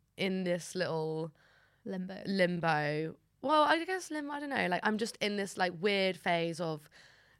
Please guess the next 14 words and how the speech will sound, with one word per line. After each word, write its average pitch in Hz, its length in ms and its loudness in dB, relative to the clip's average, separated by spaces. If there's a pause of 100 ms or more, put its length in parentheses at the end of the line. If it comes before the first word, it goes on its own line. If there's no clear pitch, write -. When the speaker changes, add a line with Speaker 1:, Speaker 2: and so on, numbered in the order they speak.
(140)
Speaker 1:
trying 208 360 8
to 196 100 -6
work 180 340 4
out 160 300 4 (160)
that 175 200 2
fine 156 260 2
line, 147 420 -2 (140)
like, - 140 -4
where 170 140 4
that - 160 0
fine 156 160 -2
line 147 160 -4
is, 143 140 -6
because 185 340 -2